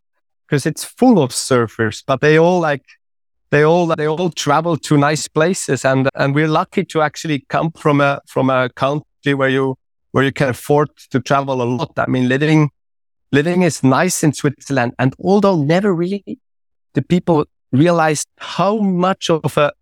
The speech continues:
water sports paradise we're actually living, living in, in Switzerland. And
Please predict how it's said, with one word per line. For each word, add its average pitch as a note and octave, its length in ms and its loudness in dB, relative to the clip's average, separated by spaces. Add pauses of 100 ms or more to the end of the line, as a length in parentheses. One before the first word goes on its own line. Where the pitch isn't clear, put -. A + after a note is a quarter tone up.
water D3 300 -2
sports C3+ 440 -2
paradise D3 640 0
we're C3+ 120 2
actually C3+ 300 -4
living, D3 340 -2 (520)
living C#3 260 2
in, B2+ 120 2
in A#2+ 80 2
Switzerland. B2 640 -2
And B2 300 0